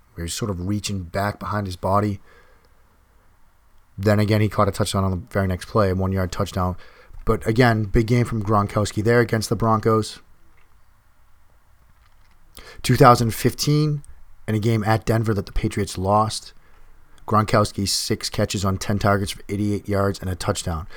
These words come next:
Two playoff games as well against the Denver Broncos. The first in two thousand eleven, ten receptions on twelve targets for a hundred and forty-five yards and a touchdown. That game, the Patriots won forty-five to ten, led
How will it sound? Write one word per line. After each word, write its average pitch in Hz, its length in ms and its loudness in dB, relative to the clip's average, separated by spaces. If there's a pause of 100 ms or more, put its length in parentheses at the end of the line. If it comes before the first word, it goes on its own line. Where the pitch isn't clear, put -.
(260)
Two 175 200 6
playoff 143 420 8
games 107 240 2
as 101 140 -4
well 110 240 4
against 90 500 -4 (140)
the - 80 -8
Denver 98 240 0
Broncos. 87 480 -4
The 95 80 -4
first 123 320 4
in 92 60 -6
two 123 140 0
thousand 104 380 4
eleven, 98 460 2 (1800)
ten 120 200 4
receptions 110 480 0
on 101 100 0
twelve 101 300 0
targets 101 400 0
for 87 140 -6
a 80 60 -4
hundred 131 280 4
and 117 100 0
forty-five 110 480 -2
yards 101 300 2
and 95 80 -4
a 90 40 -8
touchdown. 95 440 -2
That 98 160 0
game, 98 180 -2
the 92 80 -2
Patriots 95 460 -2
won 95 180 -2
forty-five 98 840 0
to - 100 -16
ten, 117 340 0
led 95 280 -2